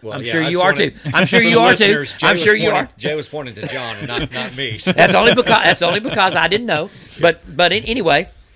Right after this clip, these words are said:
Speaker 2: anyway, uh, there's a, you know, it's not, it's not just a, it's, this is not just a guiding thing. I think we as conservationists have to take the next step, and I think the next step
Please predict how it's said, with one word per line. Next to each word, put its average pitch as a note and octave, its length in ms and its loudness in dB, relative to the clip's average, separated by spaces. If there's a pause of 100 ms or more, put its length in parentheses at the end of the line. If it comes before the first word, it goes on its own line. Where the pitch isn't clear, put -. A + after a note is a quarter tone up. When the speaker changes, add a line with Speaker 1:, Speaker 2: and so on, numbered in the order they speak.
(520)
Speaker 2:
anyway, F#3 480 -2
uh, D3 300 -4 (420)
there's A#3+ 180 0
a, A3 180 -6
you G3+ 120 -10
know, E3+ 100 -2
it's F3 180 -10
not, B3 140 -12
it's - 140 -10
not A3 180 -6
just D#3 240 -10
a, A2+ 80 -10 (140)
it's, D3+ 160 -12
this A3 240 -14
is E3 100 -18
not G#3 180 -12
just C#3+ 200 -16
a A#2 40 -12
guiding C3 440 -10
thing. F#2 340 -18 (760)
I D3+ 180 -4
think C#3+ 380 -8
we C#3 420 -6
as A2 520 -10 (840)
conservationists B2+ 1080 -10
have A#2+ 180 -10
to - 80 -20
take A#2 280 -12
the A2 100 -16
next A#2+ 340 -12
step, C3+ 380 -12
and A2 80 -16
I A2 40 -12
think A#2+ 240 -16
the G#2 80 -18
next B2+ 360 -12
step D3+ 460 -10